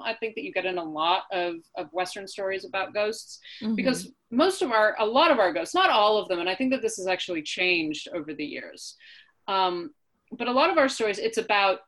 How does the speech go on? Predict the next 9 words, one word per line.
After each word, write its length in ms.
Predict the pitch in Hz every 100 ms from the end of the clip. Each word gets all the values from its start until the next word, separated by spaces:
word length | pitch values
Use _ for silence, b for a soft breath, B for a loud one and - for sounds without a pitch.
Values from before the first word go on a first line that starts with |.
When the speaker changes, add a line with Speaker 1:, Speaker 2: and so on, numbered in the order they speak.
| _
Speaker 1:
addressing 680 | 180 190 208 208 - 208 190
the 80 |
particular 1040 | - 185 - 214 - 202 185 175 170 165 _ -
experience 760 | - - - 185 175 170 165
of 260 | - 180 151
the 60 | -
particular 500 | 151 170 - 160 151
ghost. 420 | 170 156 - -
So 260 | 190 175